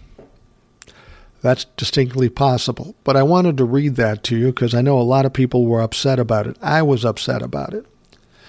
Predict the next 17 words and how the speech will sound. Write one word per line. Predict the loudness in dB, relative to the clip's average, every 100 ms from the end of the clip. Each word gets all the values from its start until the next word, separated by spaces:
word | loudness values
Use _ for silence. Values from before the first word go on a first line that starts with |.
| -20 -20 -14 -2
And |
I | 2
don't | 4 2 2
know | 2 4
if | 2
that | 0 0
story | -2 0 2 2 0 -2
is | -4
true. | -2 2 2
We | 2 2 2
don't | 2 0
have | 2 2 2
any | 0 0
verification | 0 0 -2 -4 0 0 0 -2 0
that | 0
it's | -2 -4
true, | 0 2 2